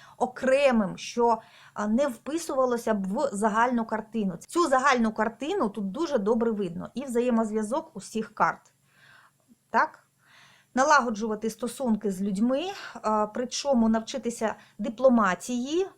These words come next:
а не так, щоб довіряти першому стрічному. Е, багато уваги приділяти своїй сім'ї, король кубків, єрофант і суд. Знову ж таки, займатися духовним розвитком, обов'язково розвиватися, е,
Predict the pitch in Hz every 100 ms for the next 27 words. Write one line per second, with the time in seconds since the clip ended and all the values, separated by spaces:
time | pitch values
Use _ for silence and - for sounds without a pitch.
0 | - 240 269 233 226 226 226 240 208 226
1 | 226 226 220 202 220 208 - 214 202 -
2 | 220 196 220 214 208 214 - - - -
3 | 220 214 214 254 262 330 277 - 240 262
4 | 233 220 226 226 262 262 226 208 202 -
5 | 240 233 220 202 240 233 202 214 277 -
6 | 294 285 277 285 262 - 269 240 262 254
7 | - 247 247 247 233 220 - 233 233 220
8 | 208 247 285 - 233 226 214 226 247 233
9 | 202 - 190 190 202 254 285 277 277 269
10 | 262 254 247 233 202 214 202 202 247 254
11 | 262 233 254 247 240 233 - 226 - -
12 | - - - 226 226 208